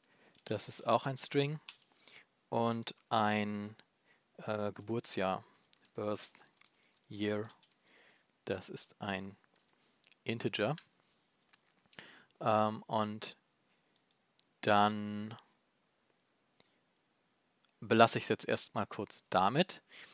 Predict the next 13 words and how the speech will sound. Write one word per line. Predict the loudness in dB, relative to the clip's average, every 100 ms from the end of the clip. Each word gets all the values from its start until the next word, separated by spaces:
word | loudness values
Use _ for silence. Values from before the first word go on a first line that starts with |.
| -18 -6
Anstatt | -2 4 4
hier | 6 4
also | 4
diese | 0 0
Strings | 2 2 2 2 2 2
reinzugeben, | 2 0 -4 -2 -2 -2 -8 -10 _ -20 -20 -6
ähm, | 2 2 2 -2
würden | 0 2 0
wir | -2
hier | -2 2 6 6 6 0 -16 -20 _
Customers | 2 4 4 0 0 0 0
reingeben. | -2 -2 -2 -2 -4 -6 _ _ _ -20 -20 _ -4
Customer, | 0 0 0 -2 -2 0 0 -4